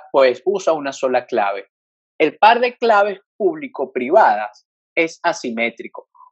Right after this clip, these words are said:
porque solo puedes cifrar con una clave y descifrar con la otra. Eres muy bienvenido a compartir tu ca-, tu cla-, tu cable, tu clave pública con el mundo. La gente que quiere enviarte mensajes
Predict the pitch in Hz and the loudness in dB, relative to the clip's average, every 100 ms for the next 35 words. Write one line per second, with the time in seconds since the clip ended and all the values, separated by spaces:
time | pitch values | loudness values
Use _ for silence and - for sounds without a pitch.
0 | - 147 131 123 156 160 175 180 165 170 | -2 0 0 -2 2 2 4 4 4 4
1 | - 123 - 156 175 185 190 180 185 190 | 0 -2 2 4 4 2 0 2 0 6
2 | 190 127 143 165 _ _ - 240 214 139 | 8 8 6 -4 _ _ -12 -8 -2 -4
3 | - 123 - 123 123 - 139 143 190 190 | -4 -10 0 0 0 -4 -2 4 4 4
4 | - - - _ _ _ _ _ _ _ | 0 -14 -20 _ _ _ _ _ _ _
5 | _ _ _ _ 196 247 233 247 233 233 | _ _ _ _ 0 0 0 -2 -2 -2
6 | 214 165 202 196 214 160 131 120 123 165 | -2 0 4 6 6 2 -2 -2 0 -4
7 | 160 - 175 165 - - - 127 - 160 | -2 0 2 2 0 -10 -8 -6 4 6
8 | 160 165 - 135 180 170 170 175 180 - | 6 4 -2 -2 4 6 6 4 0 -6
9 | 185 - 196 190 196 196 202 190 185 151 | -8 4 6 6 4 -2 -4 -2 -4 -6
10 | 123 117 127 165 123 107 113 _ _ _ | -8 -12 -8 -6 -6 -12 -20 _ _ _
11 | 135 127 151 151 190 123 143 165 170 170 | -6 -4 -2 -2 -4 -4 0 0 4 4
12 | 165 185 147 113 - 160 110 95 | 4 0 -6 -8 0 0 0 -10